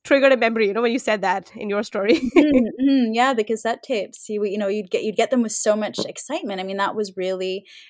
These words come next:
Speaker 2: how I was acquainted with my grandparents, with my aunts and uncles,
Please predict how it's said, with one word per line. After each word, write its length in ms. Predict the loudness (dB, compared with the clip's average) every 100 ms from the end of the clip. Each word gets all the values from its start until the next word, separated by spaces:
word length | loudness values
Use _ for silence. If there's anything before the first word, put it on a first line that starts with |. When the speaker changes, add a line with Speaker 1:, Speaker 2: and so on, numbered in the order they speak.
| _
Speaker 2:
how 640 | -8 -4 -2 0 -2 -4 -2
I 240 | -2 -2
was 160 | -2 -6
acquainted 420 | -8 -8 -8 -8
with 80 | -6
my 140 | -6
grandparents, 1040 | -6 -4 -4 -6 -8 -6 -4 -6 -8 -10 -8
with 100 | -8
my 180 | -8 -8
aunts 320 | -8 -8 -10 -12
and 100 | -10
uncles, 440 | -12 -6 -4 -4